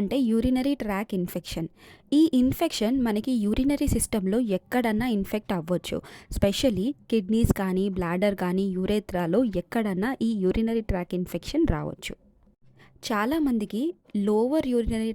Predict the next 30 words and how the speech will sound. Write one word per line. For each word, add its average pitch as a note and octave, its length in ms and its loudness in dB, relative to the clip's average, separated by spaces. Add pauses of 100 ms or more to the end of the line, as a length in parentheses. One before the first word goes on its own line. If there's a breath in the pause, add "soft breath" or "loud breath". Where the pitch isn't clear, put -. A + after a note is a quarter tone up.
ట్రాక్‌లోనే F#3 580 -2
వస్తుంది, F3+ 380 -4 (120)
అంటే F3+ 200 -2 (180)
బ్లాడర్ F3 440 0 (140)
ఇంకా A3+ 180 -2 (120)
యురేత్రాలో F#3+ 560 -2 (100)
వస్తుంది. E3 360 -8 (680)
మీకు C4+ 260 6
తెలుసా, G3+ 280 2 (180)
ఈ - 20 6 (160)
urinary D#4 420 4
tract A3 320 2
ఇన్ఫెక్షన్ G#3+ 480 2 (140)
ఎక్కువగా A#3+ 340 4 (120)
మహిళలలోనే G#3+ 760 2
వస్తుంది, E3 400 -2 (360 loud breath)
పురుషుల్లో C#4 500 4
చాలా A3+ 260 0
తక్కువగా G3+ 460 0
వస్తుంది. F3 380 -4 (360 loud breath)
Only D4+ 320 6
లిమిటెడ్‌గా C4+ 560 4 (100)
ఉంటే B3 200 2 (160)
మనకి A3+ 260 0 (100)
నొప్పి, G#3 300 2 (100)
బాధ G3 180 4 (120)
అనేది F3+ 320 2
ఉంటుంది. E3 340 0 (300 loud breath)
ఇది A#3 120 6 (140)
ఇంకా A3+ 300 2